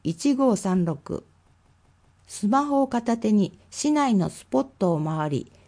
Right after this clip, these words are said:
二次元コードを読み取ってスタンプを集めるデジタルスタンプラリー。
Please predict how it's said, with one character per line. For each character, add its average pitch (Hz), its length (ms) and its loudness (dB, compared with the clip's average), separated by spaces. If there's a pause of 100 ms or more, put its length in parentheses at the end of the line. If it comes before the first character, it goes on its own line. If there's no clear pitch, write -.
(240)
二 196 140 2
次 269 140 2
元 285 260 0
コ 262 180 2
ー 233 60 4
ド 180 120 2
を 165 60 4
読 165 160 2
み 202 140 4
取 180 180 -2
っ - 20 -14
て - 360 -8
ス - 80 -16
タ 294 180 0
ン 302 80 0
プ 190 240 -2
を 160 100 2
集 160 200 -4
め 175 160 2
る 127 160 -8 (140)
デ 160 100 0
ジ 277 180 0
タ 262 140 0
ル 254 100 0
ス 240 120 -6
タ 233 160 -2
ン 220 100 0
プ 208 160 -2
ラ 185 120 0
リ - 320 -8
ー。 - 60 -20